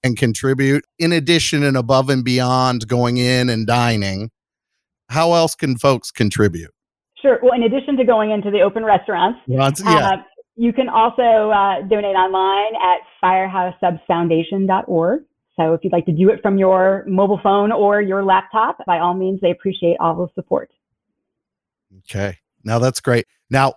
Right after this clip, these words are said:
Speaker 1: anything else?
Speaker 2: Y-, you know, th-, th-, this other story came to me. It doesn't really fit in anything we were talking about, but it's kind of a fun story.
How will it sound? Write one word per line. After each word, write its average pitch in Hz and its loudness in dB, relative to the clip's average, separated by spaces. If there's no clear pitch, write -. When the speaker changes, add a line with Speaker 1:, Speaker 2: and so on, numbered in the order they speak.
Speaker 1:
anything 127 0
else? 95 -4
Speaker 2:
Y-, 214 -18
you 277 2
know, 330 4
th-, - -2
th-, 277 4
this 302 -8
other 285 0
story 240 4
came 226 -4
to 214 -6
me. 185 0
It 185 0
doesn't 220 0
really 208 2
fit 214 -2
in 202 -2
anything 196 -2
we 185 0
were 175 0
talking 180 -4
about, 202 -2
but 175 2
it's - -14
kind 185 0
of 175 0
a - -8
fun 170 -4
story. 175 -2